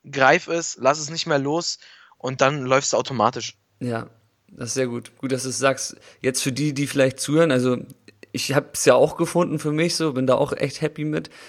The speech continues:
Speaker 2: Du hast es auch gefunden, aber kannst du vielleicht so einen Tipp geben, wenn jemand noch auf der Suche ist, worauf man vielleicht achten müsste, wie man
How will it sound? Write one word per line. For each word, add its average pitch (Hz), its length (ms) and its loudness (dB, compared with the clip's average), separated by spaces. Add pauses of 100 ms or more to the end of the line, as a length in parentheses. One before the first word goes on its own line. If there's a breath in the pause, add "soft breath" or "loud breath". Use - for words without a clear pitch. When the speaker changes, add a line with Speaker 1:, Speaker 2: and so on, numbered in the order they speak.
(680 loud breath)
Speaker 2:
Du 135 180 4
hast 143 100 2
es 117 100 0
auch - 180 4
gefunden, 139 380 -4
aber 135 340 2 (180)
kannst 170 240 -6
du 147 40 -8
vielleicht 143 260 0
so 143 100 -4
einen 127 200 -6
Tipp 180 220 -8
geben, 175 300 -4
wenn 143 200 -2
jemand 147 280 -4
noch 131 160 -6
auf - 120 -4
der 135 80 -4
Suche 165 300 -8
ist, - 460 -8 (720)
worauf 135 300 -8
man 151 100 -4
vielleicht 143 240 -6
achten - 300 -10
müsste, 147 460 -8 (560)
wie 123 60 -8
man 127 360 -6